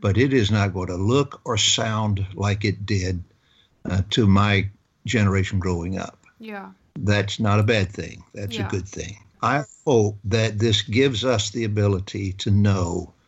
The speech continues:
Speaker 1: that the work of the Holy Spirit is as dynamic today as it has ever been in history. The Holy Spirit is not weakened by whatever is going on in the culture around us.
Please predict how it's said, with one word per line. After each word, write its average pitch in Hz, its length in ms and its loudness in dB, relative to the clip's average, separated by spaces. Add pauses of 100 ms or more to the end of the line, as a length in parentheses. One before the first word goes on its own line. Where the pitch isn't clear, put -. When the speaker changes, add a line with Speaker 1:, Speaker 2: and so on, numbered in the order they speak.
(500)
Speaker 1:
that 104 140 2
the 107 100 4
work 127 360 4
of 151 80 0
the 107 80 2
Holy 123 300 2
Spirit 117 460 0
is 101 220 2
as 95 180 4
dynamic 101 760 0
today 113 500 0
as 95 240 0
it 95 120 2
has 90 220 -2
ever 110 300 2
been 101 220 6
in 101 140 6
history. 101 680 0
The 104 100 0
Holy 131 240 6
Spirit 117 540 2
is 107 180 2
not 113 200 0
weakened 104 680 0 (480)
by 110 160 2
whatever 113 400 2
is 90 100 2
going 107 280 0
on 101 120 2
in 98 60 0
the 95 80 -2
culture 98 480 -2
around 104 400 0
us. 87 440 -6